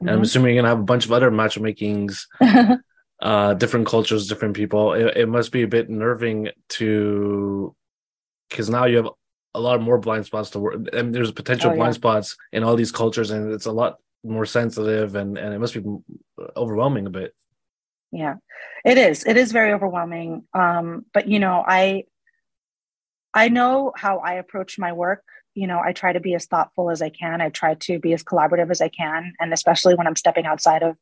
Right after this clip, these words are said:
Speaker 2: you know, something that is directly connected to my lived experience, I try to involve people, you know, at, at the highest levels,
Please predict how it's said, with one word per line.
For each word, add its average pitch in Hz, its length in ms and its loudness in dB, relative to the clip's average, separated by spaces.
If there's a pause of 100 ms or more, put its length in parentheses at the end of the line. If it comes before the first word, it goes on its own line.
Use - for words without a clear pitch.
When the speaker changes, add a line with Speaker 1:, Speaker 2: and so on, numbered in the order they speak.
Speaker 2:
you 180 100 -4
know, 156 180 -2 (540)
something 185 420 4
that 165 160 6
is 160 120 2
directly 170 440 0
connected 165 400 -6
to - 80 -8
my 165 140 2
lived 160 200 0
experience, 165 600 0
I 160 80 0
try 156 300 0
to 156 300 -4
involve 156 600 2
people, 170 720 0
you 180 120 -2
know, 156 320 -2
at, 165 120 0 (140)
at 175 100 -6
the 185 60 2
highest 165 380 0
levels, 165 460 -4